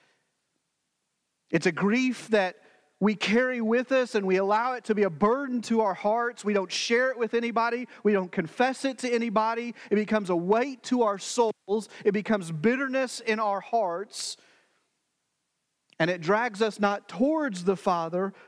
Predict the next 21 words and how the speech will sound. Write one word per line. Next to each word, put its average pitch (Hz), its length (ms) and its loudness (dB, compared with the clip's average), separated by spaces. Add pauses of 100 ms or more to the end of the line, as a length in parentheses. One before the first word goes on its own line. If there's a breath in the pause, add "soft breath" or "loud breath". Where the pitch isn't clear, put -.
but 185 120 2
it 196 120 0
drags 202 320 -2
us 185 120 -6
away 190 420 0
from 151 340 -4
God. 120 420 -4 (2750)
And 135 140 0
then 175 140 0
there 202 180 0
is 170 80 -4
the 160 100 -2
grief 147 380 -2
that 135 160 -4
God 113 260 -4
gives. - 540 -14 (3000)
It 147 120 -2
is 139 80 -2
a 147 60 0
grief 175 600 -2
that 139 240 0